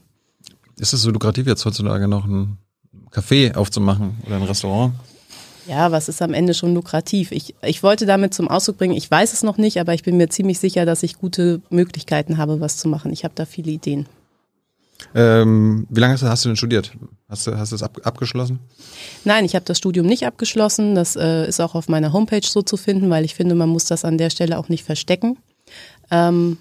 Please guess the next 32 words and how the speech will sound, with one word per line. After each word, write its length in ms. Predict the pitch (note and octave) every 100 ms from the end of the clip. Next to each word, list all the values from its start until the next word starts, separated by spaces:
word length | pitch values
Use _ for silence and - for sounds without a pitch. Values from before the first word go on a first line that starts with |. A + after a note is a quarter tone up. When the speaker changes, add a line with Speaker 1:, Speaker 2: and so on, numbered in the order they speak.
| -
Speaker 2:
und 160 | E3 E3
trotzdem, 440 | F3+ F3+ - F#3+
glaube 240 | F3+ F3 F3+
ich, 100 | -
kann 160 | F#3
man 140 | F3+ F3
relativ 480 | E3 F3+ F3 F#3
deutlich 360 | - E3 E3 E3
sagen, 360 | E3 D#3+ E3 E3
dass 120 | D#3+
die 120 | E3
Frage, 340 | - D#3+ E3+
ob 100 | D#3+
man 120 | E3 D#3+
den 160 | D3+
Abschluss 400 | - - A3+ G#3
gemacht 260 | F#3 F#3 F3
hat, 160 | E3+
nicht 180 | F3 F3
so 80 | F3
viel 200 | - F#3
darüber 380 | E3 D#3+ D3+ -
aussagt, 360 | E3+ D#3+ E3
was 140 | E3 D#3+
man 160 | E3
an 120 | D#3+ D#3+
Erfahrungen 600 | D#3 - E3+ E3+ E3 E3
in 100 | D#3
der 140 | D#3
Welt 180 | E3 F3+
gesammelt 480 | D#3+ D#3 D#3+ D3+ -
hat. 220 | F#3+